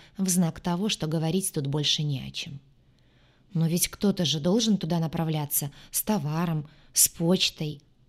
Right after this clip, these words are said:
взмолилась Интента, положив руки на столик, чтобы обратить на себя внимание, в то время как словами пыталась пробудить воображение в черноволосой девице, чтобы та помогла придумать вариант. «Это не исключено,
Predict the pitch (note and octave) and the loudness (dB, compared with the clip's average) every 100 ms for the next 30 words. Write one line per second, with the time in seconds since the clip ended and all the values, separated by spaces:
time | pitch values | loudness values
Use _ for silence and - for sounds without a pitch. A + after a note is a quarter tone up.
0 | - F#3 F3 F3+ D#3+ D3+ D3+ - E3+ D#3+ | -6 -2 2 2 2 0 -2 -2 0 0
1 | G#3 G#3 F3+ C#3 - - - F#3 F3+ E3 | 2 0 0 -4 -10 -20 -6 0 2 2
2 | E3+ G3 G3 F3 E3+ - A#3+ G3+ D3 - | 0 -2 0 0 0 0 2 0 0 -2
3 | E3+ E3+ E3 F3+ F3+ A3 F#3 D#3 D#3+ E3+ | 0 0 0 0 0 -2 0 0 0 0
4 | E3+ E3+ G3+ G3 D#3 - E3 F3+ F#3+ F3 | 2 2 4 2 0 -2 0 2 2 2
5 | - - - E3+ - F3+ E3+ A3 F#3 D3+ | -4 -16 -10 -2 0 2 2 4 2 0
6 | E3 F3 E3+ - E3+ D#3 D#3+ F3+ E3 E3+ | -2 0 0 0 0 0 0 0 0 0
7 | E3+ G3 G3 F3+ D3+ C#3+ - D3 D#3 D#3+ | 0 0 2 2 2 -2 -4 -2 0 0
8 | D#3 C#3+ D3+ E3+ F3+ A#3 - C#3 - - | -2 -2 -2 -2 -2 -2 -4 -6 -12 -18
9 | - - E3+ E3 G#3 G3 D#3 D#3 E3 F#3+ | -10 -2 0 0 0 -2 -2 -2 -2 -2
10 | D3+ C#3 D#3 D#3 D#3 E3 D#3+ C3 B2+ - | -2 -2 0 -2 -2 -4 -4 -6 -10 -16
11 | _ _ _ _ _ _ - - D#3+ F#3 | _ _ _ _ _ _ -20 -8 -2 4
12 | G#3 A#3+ - C4 C4+ C#4 B3 D#3+ D#3 | 6 6 4 2 2 4 4 2 0